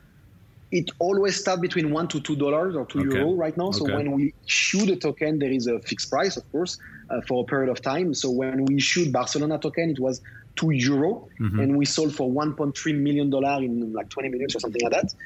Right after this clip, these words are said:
Speaker 2: Okay.
Speaker 1: Um, and then the price fluctuates based on the demand. So sometimes it goes up, sometimes it goes down.
Speaker 2: Of course.
Speaker 1: Um, when Paris Saint-Germain was, uh, leading the way to the final of the Champions League, the token went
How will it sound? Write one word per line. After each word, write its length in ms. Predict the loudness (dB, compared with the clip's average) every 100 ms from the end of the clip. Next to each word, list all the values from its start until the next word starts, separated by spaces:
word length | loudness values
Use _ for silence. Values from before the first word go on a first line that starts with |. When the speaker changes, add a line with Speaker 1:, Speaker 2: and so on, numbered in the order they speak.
| -8
Speaker 2:
Okay. 180 | -6 -2
Speaker 1:
Um, 640 | 0 2 2 2 2 0 -2
and 240 | 0 2
then 200 | 2 0
the 80 | -2
price 340 | 0 -2 -2 -4
fluctuates 440 | -6 -2 -2 0
based 180 | -2 -2
on 100 | -2
the 60 | -2
demand. 320 | 0 0 -2
So 140 | -6
sometimes 440 | -8 -6 -2 0 -2
it 120 | -6
goes 140 | -6 0
up, 180 | 2 2
sometimes 360 | -2 -6 -6 -8
it 100 | -6
goes 220 | -6 -2
down. 300 | -2 0 0
Speaker 2:
Of 80 | -2 -8 -20 -18 -6
course. 220 | 0 2
Speaker 1:
Um, 640 | 2 2 0 0 0 0 0
when 340 | 0 0 -2 -2
Paris 320 | 0 2 0
Saint-Germain 540 | 0 0 -2 -2 -2
was, 340 | 0 0 -2 -2
uh, 200 | 0 2
leading 340 | 2 0 0
the 80 | 0
way 280 | 2 2 2
to 120 | -2
the 140 | -8 -6
final 400 | -6 -2 -4 -4 -8 -6
of 100 | -4
the 60 | 0
Champions 400 | 0 2 2 2
League, 200 | 2 2
the 80 | 0
token 340 | 0 0 0
went 240 | 0 -2